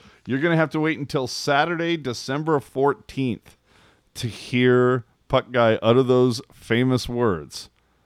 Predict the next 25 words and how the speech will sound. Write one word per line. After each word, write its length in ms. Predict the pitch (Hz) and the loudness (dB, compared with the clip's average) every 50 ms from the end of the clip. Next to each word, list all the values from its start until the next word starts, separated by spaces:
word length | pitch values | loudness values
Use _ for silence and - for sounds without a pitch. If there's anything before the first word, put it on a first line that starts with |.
| _ _ _ _ _ _ | _ _ _ _ _ _
'cause 480 | - 92 90 85 80 73 73 - - - _ _ _ _ _ | -4 -4 -4 -4 -6 -8 -12 -14 -18 -20 _ _ _ _ _
he 680 | - 78 87 101 113 120 120 120 117 120 123 127 123 - _ _ _ _ - | -18 -10 -6 -4 -4 -4 -4 -4 -6 -6 -8 -8 -10 -12 _ _ _ _ -8
is 180 | 95 90 87 | -8 -8 -8
going 280 | 87 101 104 113 117 117 | -6 -2 -2 0 0 0
to 40 | 113 | 0
be 140 | 113 120 | 0 0
at 80 | 113 104 | 0 -2
the 80 | - 104 | -4 -4
game 280 | 98 107 107 104 101 101 | -2 0 0 0 0 -2
tomorrow. 400 | - 101 92 87 80 71 71 - _ _ _ _ _ _ _ _ _ _ _ _ _ _ _ _ _ _ _ _ _ | -4 -4 -4 -4 -6 -8 -12 -16 _ _ _ _ _ _ _ _ _ _ _ _ _ _ _ _ _ _ _ _ _
Just 300 | - - 90 87 - - | -10 -8 -6 -6 -6 -6
saying. 340 | - 104 101 107 104 90 73 - - _ _ _ _ _ _ _ _ - - - - - - - - - | -4 -2 -2 -2 -2 -4 -8 -12 -16 _ _ _ _ _ _ _ _ -12 -12 -12 -14 -20 -20 -18 -4 0
<laughs> 80 | 143 156 - - - 135 131 _ _ - 156 147 _ _ - 123 123 - _ _ _ - - 110 120 127 131 - _ | 0 0 0 0 -4 -8 -8 _ _ -6 -6 -6 _ _ -12 -12 -12 -12 _ _ _ -20 -16 -14 -12 -12 -12 -14 _
So 300 | - - 127 139 139 151 | -6 0 2 4 6 6
with 240 | 151 151 143 - | 6 6 4 4
that, 380 | - 160 165 165 170 170 - _ - | 6 6 8 8 8 8 4 _ 2
everyone, 640 | 139 147 151 151 160 156 143 143 143 143 139 135 120 | 4 4 4 4 4 4 4 4 4 4 2 0 0
thank 280 | - 147 143 127 - | 0 -2 -2 -2 -2
you 120 | 131 120 110 | -2 -2 -2
so 640 | - - - - - - - - 147 185 240 247 | -2 -4 -6 -6 -6 -6 2 6 8 8 8 8
much 240 | 220 214 185 165 - | 6 4 2 0 -2
for 140 | - 151 135 | -4 -4 -4
checking 360 | 113 - 143 139 127 143 135 | -2 0 0 0 0 -2 -2
out 220 | 131 131 131 123 - | -2 -2 -2 -2 -4
the, 160 | 127 104 | -6 -8